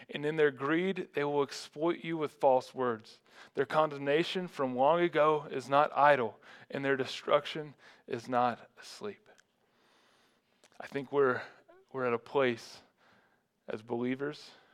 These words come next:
in this culture, in this nation, where it is getting harder and harder to stand for what you believe and there not be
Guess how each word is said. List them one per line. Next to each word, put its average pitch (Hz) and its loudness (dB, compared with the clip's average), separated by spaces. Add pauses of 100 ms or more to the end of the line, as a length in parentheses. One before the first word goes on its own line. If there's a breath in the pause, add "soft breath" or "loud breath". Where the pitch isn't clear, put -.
(420 soft breath)
in 117 -14
this 113 -8
culture, 156 -4 (540 soft breath)
in 117 -8
this 113 -12
nation, 143 -6
where 120 -4
it 127 -6
is 123 -6
getting 120 -2 (300 soft breath)
harder 135 2 (100)
and 127 -10
harder 156 2 (560 soft breath)
to 120 -4 (1040)
stand 160 -2
for 156 -2
what - 2
you 175 -6
believe 170 0
and 139 -6
there 135 -2
not 135 2
be 131 -6